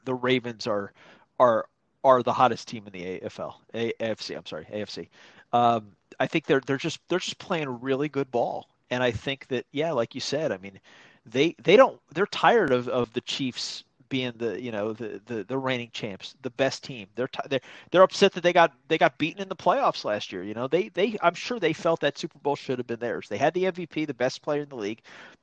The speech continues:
They should have gotten to the Super Bowl and won. So I think that they are going to also come out, and I think they're gonna play really well. And, uh, you know,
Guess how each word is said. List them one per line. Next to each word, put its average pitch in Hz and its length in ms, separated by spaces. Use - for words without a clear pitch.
They 113 100
should 147 220
have - 300
gotten 127 200
to 135 60
the 127 40
Super - 260
Bowl 117 220
and 110 80
won. 117 280
So 123 320
I 196 140
think 175 320
that 131 160
they 139 220
are 135 140
going 123 320
to 131 200
also 135 400
come 120 240
out, 113 280
and 117 120
I 120 80
think 135 200
they're 127 120
gonna 117 160
play 123 240
really 110 260
well. 110 360
And, 113 400
uh, 117 360
you 123 120
know, 123 220